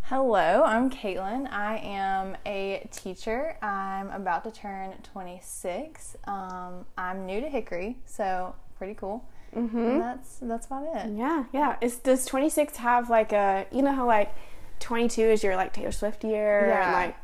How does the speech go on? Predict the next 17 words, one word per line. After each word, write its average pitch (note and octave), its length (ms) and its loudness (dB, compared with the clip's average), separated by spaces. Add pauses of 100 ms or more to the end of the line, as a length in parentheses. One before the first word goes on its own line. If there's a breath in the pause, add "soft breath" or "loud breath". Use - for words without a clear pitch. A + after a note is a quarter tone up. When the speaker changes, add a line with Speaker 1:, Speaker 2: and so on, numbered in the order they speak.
(160)
Speaker 2:
does A#3 100 0
twenty-six C#4+ 460 4
have B3+ 240 8
that? C#4 180 6
Speaker 1:
I D#4+ 60 0
don't F4 220 6
think A3+ 180 2
so. F#3 200 2
I F#3+ 160 2
think C#4 200 0
that's A#3+ 240 2
the A3+ 140 2
year G3 220 0
that G3 120 0
you F#3 120 -4
get F3+ 200 -2
old. D#3+ 420 -2